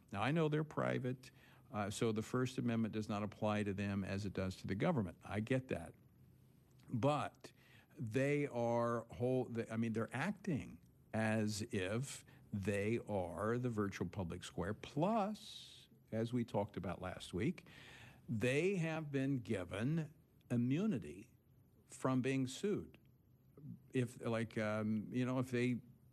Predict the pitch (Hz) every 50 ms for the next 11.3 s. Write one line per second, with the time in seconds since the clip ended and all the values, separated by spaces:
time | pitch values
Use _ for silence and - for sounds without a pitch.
0 | - - - - - - - - - - - - - 107 107 117 113 113 113 113
1 | 117 123 123 - 135 131 131 123 117 113 113 117 135 156 185 131 90 82 - -
2 | 85 87 92 110 120 135 - - - 135 127 131 131 123 123 123 120 131 160 180
3 | - 131 170 170 - 226 226 220 - 214 240 233 226 220 - - - 180 190 233
4 | 240 220 - - - - - - - - - - - - - - - 131 - 151
5 | 139 - - - 139 139 135 160 165 151 - 156 151 135 120 123 123 120 127 127
6 | 127 127 131 - - - - - - - - 123 123 120 - 123 117 - - -
7 | 170 190 233 254 240 - - - - - - - - 110 117 113 120 117 113 113
8 | 117 113 117 127 160 214 226 185 - - - - - - - - - - - -
9 | - - - - 202 214 220 208 190 160 135 - - - - - - - 147 147
10 | 160 156 160 156 156 151 156 175 202 - - 165 160 190 185 - - 151 165 165
11 | 127 117 117 123 151 170